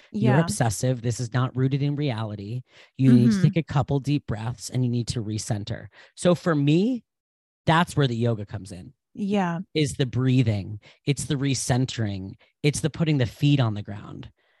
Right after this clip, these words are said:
Speaker 2: Mm-hmm.
Speaker 1: It's the,
Speaker 2: It's
Speaker 1: it's the pause.
Speaker 2: Or maybe it's just, like, what you described as kind of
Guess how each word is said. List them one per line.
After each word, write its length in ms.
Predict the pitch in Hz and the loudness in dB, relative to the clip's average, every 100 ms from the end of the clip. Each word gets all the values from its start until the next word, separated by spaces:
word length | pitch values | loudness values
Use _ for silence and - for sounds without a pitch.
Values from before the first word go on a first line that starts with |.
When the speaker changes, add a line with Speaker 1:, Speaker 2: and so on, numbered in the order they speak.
| - | -2
Speaker 2:
Mm-hmm. 440 | 233 220 214 190 202 - | 0 2 0 -2 -6 2
Speaker 1:
It's 240 | 247 254 | 4 4
the, 120 | - 165 | 4 0
Speaker 2:
It's 220 | - - | 0 -4
Speaker 1:
it's 160 | 160 - | -2 0
the 80 | 147 | -2
pause. 680 | - 139 98 101 - - - _ _ _ - | 0 0 0 -4 -10 -12 -14 _ _ _ -4
Speaker 2:
Or 100 | 240 | 0
maybe 360 | 247 294 339 | 2 0 0
it's 220 | 262 - | -4 -6
just, 240 | - 208 - | -8 -8 -2
like, 280 | 214 196 185 _ _ _ _ _ _ _ _ _ _ _ _ _ | -2 -2 -4 _ _ _ _ _ _ _ _ _ _ _ _ _
what 200 | - 240 | -2 -2
you 100 | - | 0
described 480 | 208 220 - 240 233 | 0 -2 0 2 2
as 100 | 214 | 0
kind 220 | - 226 | -4 -4
of 140 | 208 | -2